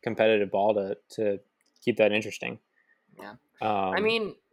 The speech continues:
Speaker 2: you know, even, again, even looking at the bullpen, you know, and again,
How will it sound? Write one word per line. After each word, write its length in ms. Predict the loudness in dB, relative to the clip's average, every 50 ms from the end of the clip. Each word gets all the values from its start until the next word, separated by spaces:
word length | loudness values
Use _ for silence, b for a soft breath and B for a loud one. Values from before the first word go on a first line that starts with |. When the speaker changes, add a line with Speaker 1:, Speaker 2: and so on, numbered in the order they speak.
| _ _ _
Speaker 2:
you 140 | -4 0 0
know, 100 | 0 0
even, 340 | -2 -4 -6 -6 -6 -6 -4 -4
again, 300 | -2 -2 -2 -4 -6 -8 -14 _ _ _ _ _ _ _ -8
even 360 | -6 -4 -2 -2 -2 -2 -2 -2
looking 420 | -2 -2 -2 -2 -6 -6 -4 -6
at 320 | -4 -2 0 0 0 -2 -4 -10 _ _ _ _ _ _ _ _ _ _ _ _ -14
the 140 | -10 -8 -6
bullpen, 440 | -6 -6 -8 -6 -8 -10 -10 -10 -14 _ _ _ _ _ _
you 120 | -12 -8 -6
know, 80 | -6
and 100 | -4 -4
again, 240 | -2 -2 -2 -2 -4